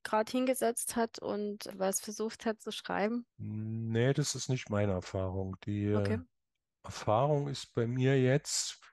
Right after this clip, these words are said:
Speaker 2: ich hab jetzt durch dieses häufigere Schreiben, ich hab das ja vorher auch schon gemacht und sehr viel Tagebuch auch geschrieben,
Speaker 1: Mhm.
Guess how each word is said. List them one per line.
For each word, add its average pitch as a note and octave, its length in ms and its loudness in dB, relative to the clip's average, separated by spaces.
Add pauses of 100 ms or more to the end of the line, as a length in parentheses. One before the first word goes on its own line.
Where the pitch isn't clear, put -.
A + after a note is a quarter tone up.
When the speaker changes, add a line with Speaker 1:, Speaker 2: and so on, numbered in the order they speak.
(680)
Speaker 2:
ich - 180 -2
hab C#3+ 140 2
jetzt - 260 -2
durch A#2+ 180 -4
dieses A2 380 -6
häufigere C#3 600 2
Schreiben, C3+ 480 2
ich B2+ 80 -2
hab A2 120 -2
das - 120 -14
ja G#2 80 -2
vorher G2+ 400 0
auch G#2 40 0
schon G#2+ 200 -6
gemacht G2 440 -4 (140)
und G2+ 320 -6
sehr - 140 -8
viel F#2+ 140 -4
Tagebuch A2+ 560 -4
auch G#2+ 220 -10
geschrieben, A2+ 640 -6 (160)
Speaker 1:
Mhm. G#3+ 300 -6